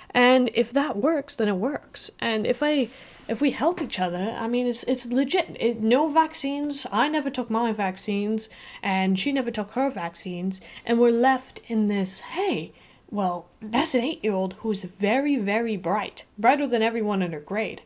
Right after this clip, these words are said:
yet her grades are the lowest." Brighter than everyone else. I mean, she's over here. I lecture her about the same ideas that I'm lecturing you right now, and she is understanding it. I'm lecturing you about this and that,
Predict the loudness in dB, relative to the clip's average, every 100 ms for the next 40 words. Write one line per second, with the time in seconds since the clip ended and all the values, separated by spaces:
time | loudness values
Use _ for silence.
0 | _ _ _ -4 -2 -2 -8 -4 -2 0
1 | 0 0 -2 -4 -2 -2 -4 -10 -10 -14
2 | -20 -20 _ 2 4 6 4 2 2 2
3 | 2 0 -2 -4 -6 -4 -2 -2 -4 -16
4 | -12 0 2 2 0 2 2 2 2 2
5 | 4 4 6 4 2 2 4 4 4 2
6 | 0 2 2 0 2 2 4 6 6 6
7 | 2 2 0 -2 0 4 4 4 0 -2
8 | -4 -4 -4 0 4 4 2 -2 -2 -2
9 | -4 -4 -6 -8 -14 -20 -20 -20 -4 2
10 | 2 2 2 0 2 6 6 6 4 -2
11 | -12 -20 -20 _ -4 2 6 6 4 0
12 | -4 -18 -4 0 2 2 2 0 6 8
13 | 8 6 4 6 4